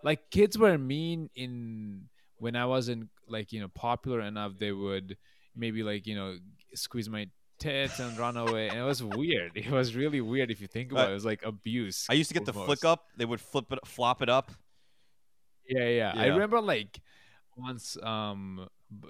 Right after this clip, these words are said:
Speaker 1: letting a friend, I thought at the time, um, borrow a pe-, like, I gave him a pencil. And you, do you know that move where they put the pencil on your desk and you sit on it?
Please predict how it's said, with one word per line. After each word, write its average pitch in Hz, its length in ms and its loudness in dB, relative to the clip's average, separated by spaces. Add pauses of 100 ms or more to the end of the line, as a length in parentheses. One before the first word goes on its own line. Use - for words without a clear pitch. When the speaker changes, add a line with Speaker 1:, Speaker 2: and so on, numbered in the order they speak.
Speaker 1:
letting 127 460 -2
a 101 160 -6
friend, 110 640 -4
I 101 160 -2
thought 101 220 -2
at 95 140 -4
the 98 80 -8
time, 92 560 -6 (440)
um, 90 520 -2
borrow 113 340 2
a 92 60 -4
pe-, - 260 -6
like, 110 220 -6
I 110 120 -2
gave 127 200 0
him 143 100 -4
a 107 80 -4
pencil. 110 480 -6
And 95 120 -6
you, 107 180 -6
do 107 160 -6
you 135 80 -2
know 151 120 -6
that 147 120 0
move 113 240 -4
where 107 140 0
they 107 140 -4
put 107 260 -6
the 104 80 -10
pencil 104 360 -8
on 104 100 -8
your 98 120 -6
desk 95 360 -6
and 92 100 -8
you 90 80 -8
sit 95 260 -6
on 104 200 -6
it? 113 100 -12